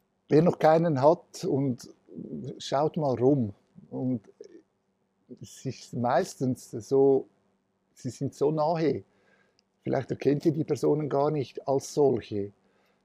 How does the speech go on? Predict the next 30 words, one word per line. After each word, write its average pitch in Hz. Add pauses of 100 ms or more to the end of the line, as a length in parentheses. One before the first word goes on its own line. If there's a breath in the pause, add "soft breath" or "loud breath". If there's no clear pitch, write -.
(220)
Es -
sind 113 (380)
wertvollste, 139
eines 143
der 127
wertvollsten 135
Menschen, 131
die 123
in 120
eurem 120
System 123
sind. 180 (400 loud breath)
Und 135 (400)
auch 139
da, 147
jetzt -
kommen 135
wir 135
wieder -
zu 131
dir, 135
Markus, 143 (160)
eine 120
Aussage, 143
die 131
ich -
liebe 143
zum 151
Thema 151
Mentoren. 131